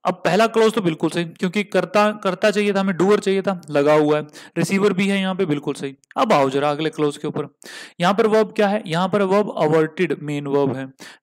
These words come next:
Have क्या है यहाँ पे? हेल्पिंग वर्ब है। Could क्या है यहाँ पे? ये भी हेल्पिंग वर्ब है। अब जरा देखो ये वर्ब आई, इसको अपना सब्जेक्ट चाहिए, क्योंकि मैंने कहा ना अगर वर्ब आएगी, अगर वर्ब आएगी तो उसका सब्जेक्ट तो हंड्रेड परसेंट आएगा ही आएगा। और इसका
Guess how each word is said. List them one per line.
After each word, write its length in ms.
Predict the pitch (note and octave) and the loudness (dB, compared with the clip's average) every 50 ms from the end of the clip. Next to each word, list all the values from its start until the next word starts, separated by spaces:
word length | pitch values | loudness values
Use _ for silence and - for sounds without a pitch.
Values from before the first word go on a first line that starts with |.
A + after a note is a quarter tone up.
| - - | -2 0
Have 240 | F3 G3 G#3+ G3 F3+ | 2 2 2 0 -2
क्या 120 | G#3+ G#3 | -2 -2
है 80 | G#3 G#3 | 0 0
यहाँ 180 | G#3 G#3 G3+ G3+ | -2 -2 -2 -2
पे? 140 | G#3+ G#3+ G#3 - - _ - - | -4 -4 -6 -10 -20 _ -8 -4
हेल्पिंग 440 | C#3+ C#3+ D3 D3+ - - E3 D#3+ D#3+ | -2 -2 -2 -2 -2 -4 -4 -2 -2
वर्ब 280 | D#3 D#3 D#3 D3+ C#3 | -2 -2 0 -2 -2
है। 180 | C#3+ D3 D3 D3 - - - _ _ _ - A3+ | -4 -6 -10 -12 -18 -20 -20 _ _ _ -2 0
Could 200 | A#3 A3 A3+ - | 0 0 0 0
क्या 120 | A3+ G#3+ | 0 0
है 180 | G#3 G#3 G#3+ G#3 | 0 0 0 -2
यहाँ 140 | G#3 G#3 | -2 -2
पे? 180 | G3+ G#3+ G#3+ G#3 | -2 -2 -4 -4
ये 220 | G#3 D#3 C#3 C#3 | -4 -4 -4 -4
भी 140 | D3 D3+ E3+ | -2 -2 -2
हेल्पिंग 420 | D3 D3 D3 D3 D3 D3 D#3+ D3+ D3+ | 0 0 -2 -2 -4 -6 -8 -6 -4
वर्ब 240 | D3+ D3+ D3 C#3+ | -4 -4 -4 -4
है। 100 | D3 D3+ - _ | -6 -8 -6 _
अब 160 | - G#3 G3 F3+ | 0 0 2 2
जरा 200 | F#3 F3+ F3 D#3 | 2 2 2 2
देखो 380 | C#3 C#3 B2+ C#3 C3+ C3 - _ _ _ - | 0 -2 -4 -6 -8 -10 -12 _ _ _ -4
ये 100 | F3 F#3 | -2 0
वर्ब 240 | F#3+ F#3+ G3 F#3+ F#3 | 2 2 2 4 2
आई, 140 | F#3 F#3 F#3 F3 - - - - - - | 2 0 -2 -6 -12 -18 -20 -20 -8 -6
इसको 220 | F#3 F3 - - G#3 | -4 -4 0 2 2
अपना 240 | G3 - G3 G3+ F#3+ | 2 2 2 0 0
सब्जेक्ट 420 | - F#3+ E3+ D#3 G3 G3+ G3 - | 0 -2 -2 0 -2 -2 -2 -2
चाहिए, 220 | F#3+ F3+ F3+ F#3+ | -4 -4 -4 -4
क्योंकि 260 | F3+ - G3+ F#3+ G3+ G3+ | -4 -4 -2 -2 0 0
मैंने 200 | G3 G3+ G3+ G3+ | 0 0 0 0
कहा 240 | - F#3+ F#3+ G3 | 0 0 0 0
ना 160 | F#3+ E3 D3 C#3 - - - - - - | -2 -2 -4 -6 -10 -16 -20 -12 -4 -2
अगर 240 | F#3 F#3+ F#3+ A3 | 0 2 4 4
वर्ब 320 | G#3 F3+ G3+ G#3 G#3+ G3+ G#3+ | 4 4 4 4 4 6 4
आएगी, 360 | G3+ G3+ G3+ F#3+ F#3+ G#3+ G#3 G3 - - | 4 4 2 0 -2 -4 -4 -6 -8 -6
अगर 200 | - D#3+ E3 F#3+ | -4 -2 0 0
वर्ब 260 | F#3+ F#3 G3+ G#3 G3+ | 2 2 2 4 4
आएगी 300 | G3+ F#3+ F#3+ F#3 G3 G#3 | 4 2 2 0 -2 -6
तो 480 | G3 - - - _ _ - G#3 A3 A3 | -6 -8 -12 -20 _ _ 2 4 4 4
उसका 600 | - - - - F#3+ E3+ - - - - G#3+ G#3 | 2 0 -4 -4 -4 -4 -4 -2 0 0 0 0
सब्जेक्ट 520 | G#3 - - F#3+ D#3+ D3+ - G3 - - | 0 -2 -4 -6 -6 -4 -2 -4 -4 -4
तो 260 | - - G#3+ A3 A3+ A3 | -2 0 2 4 4 4
हंड्रेड 500 | F3+ F3+ F3 F3+ F#3 F#3 F#3+ G#3+ G3+ - | 2 0 -2 -4 -4 -2 -2 -2 -2 -2
परसेंट 400 | - G3 - - A3 G#3 G3 - - | -4 -4 -4 -2 -4 -4 -4 -6 -6
आएगा 280 | D3 D3+ E3+ F#3 F#3 G3+ | -4 -4 -2 -2 -2 0
ही 100 | G#3 G3 | 0 0
आएगा। 260 | E3+ D#3+ D#3 C#3+ D3 C#3 - - - - - - - | 0 -2 -2 -4 -6 -8 -12 -16 -20 -20 -12 -8 -6
और 60 | F#3 | -6
इसका 200 | F3+ - A#3 | -4 -4 -4